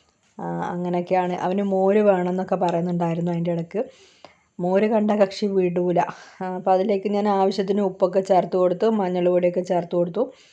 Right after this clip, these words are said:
ആവശ്യത്തിന് വെള്ളം ഒഴിച്ച്, വെള്ളം കുറവേ ഒഴിക്കാൻ പാടുള്ളൂ. ആ, ഞ-, ഞങ്ങൾ മോര് ഒഴിച്ച് വെക്കുന്ന കറിയാണല്ലോ, അപ്പോൾ വെള്ളം കുറച്ച് ഒഴിച്ചിട്ട്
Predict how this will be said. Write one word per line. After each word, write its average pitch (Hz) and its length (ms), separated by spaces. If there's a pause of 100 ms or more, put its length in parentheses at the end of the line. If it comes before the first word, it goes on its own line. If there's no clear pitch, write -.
(320)
ആവശ്യത്തിന് 185 400
വെള്ളം 180 380
ഒഴിച്ച്, 180 320
വെള്ളം 190 300
കുറവേ 180 380
ഒഴിക്കാൻ 175 420
പാടുള്ളൂ. 165 420 (100)
ആ, 180 260
ഞ-, 180 260
ഞങ്ങൾ 190 240
മോര് 196 560 (100)
ഒഴിച്ച് 196 380
വെക്കുന്ന 208 400
കറിയാണല്ലോ, 180 540
അപ്പോൾ 180 220 (520)
വെള്ളം 202 300
കുറച്ച് 214 380
ഒഴിച്ചിട്ട് 180 560